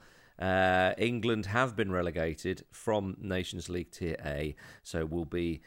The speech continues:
uh, in, uh, Nations League Tier B. So a chance to win, uh, the league and come back up in fighting fashion, much like Fulham and Alexander Mitrovic, of course. Uh, England haven't won in five games, their worst run since June twenty fourteen.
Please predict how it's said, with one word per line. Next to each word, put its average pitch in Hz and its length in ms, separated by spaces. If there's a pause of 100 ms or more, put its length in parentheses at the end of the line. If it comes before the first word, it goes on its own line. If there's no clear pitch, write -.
(160)
uh, 80 200
in, 80 260
uh, 80 260
Nations 87 440
League 85 300
Tier 92 220
B. 170 320
So 104 180
a 92 40
chance 131 440
to 110 120
win, 104 400
uh, 82 240
the 85 80
league 85 220
and 82 80
come 98 200
back 87 220
up 92 180 (300)
in 87 140
fighting 107 420
fashion, 110 400 (160)
much - 260
like 151 220
Fulham 113 320 (180)
and 113 140
Alexander 87 500
Mitrovic, 95 520
of 78 100
course. 92 320 (240)
Uh, 107 220
England 156 400
haven't 190 400
won 76 340
in 78 160
five 82 400
games, 104 300
their 95 100
worst 95 300
run 87 180
since - 260
June 92 280
twenty 98 240
fourteen. 113 560